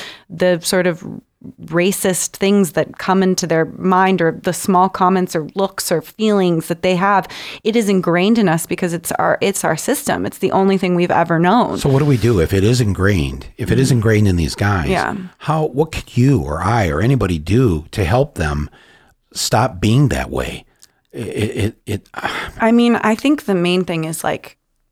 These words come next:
Speaker 1: for me, is telling, women telling their stories. And it doesn't, I think one of the things that has been misinterpreted is that it's like, "Okay,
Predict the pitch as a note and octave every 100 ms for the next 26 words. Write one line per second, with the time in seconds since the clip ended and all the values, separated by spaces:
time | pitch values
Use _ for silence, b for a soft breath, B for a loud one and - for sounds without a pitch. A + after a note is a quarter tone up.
0 | - - E3+ F3+ F#3+ E3 D3+ D#3 - _
1 | - D#3+ D#3 C#3+ - E3 E3 D#3 D#3 -
2 | D3+ F3 D3+ C#3+ - - - - - -
3 | - G3 G3+ F#3 G3+ G#3 G#3+ G3+ - G3+
4 | - G#3+ - F3+ F#3 F#3+ F3+ E3+ E3+ E3
5 | - - - E3+ F3 D#3 D#3+ D#3+ F3+ -
6 | E3+ E3+ - - - - - D3 D3 -
7 | - - G#3 F3+ -